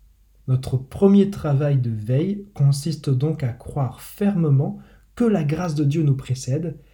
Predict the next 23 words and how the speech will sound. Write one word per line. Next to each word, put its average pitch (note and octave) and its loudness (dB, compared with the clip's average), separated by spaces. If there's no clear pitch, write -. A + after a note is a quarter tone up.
qu'elle C3 0
est A#2+ -2
déjà F#3+ 2
active F#3 -4
en D#3+ 0
nous E3 -4
et C3+ -2
qu'on D3 0
a C#3 2
la A#2+ 0
mission E3+ 0
de E3+ 0
la C#3 4
répandre C3+ 0
régulièrement C3+ -2
autour D#3 -2
de A2+ -4
nous. F#2 -10
Déployer D3+ 4
la B2 -2
grâce B2+ 0
de A#2+ -2
Dieu. F2+ -10